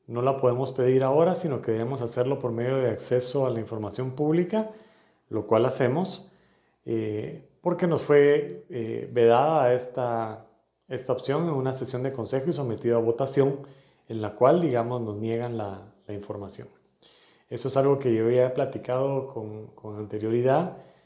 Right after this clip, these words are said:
eh, y que incluso lo, lo hice tanto en mi podcast como lo hice en mi blog.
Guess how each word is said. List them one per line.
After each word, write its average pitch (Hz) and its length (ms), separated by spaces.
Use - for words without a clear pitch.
eh, 101 320
y 120 140
que 117 240
incluso 117 460
lo, 117 420
lo 107 300
hice 120 260
tanto 127 460
en 104 200
mi 107 120
podcast 143 560
como 101 240
lo 98 100
hice 117 500
en 107 140
mi 98 80
blog. 104 340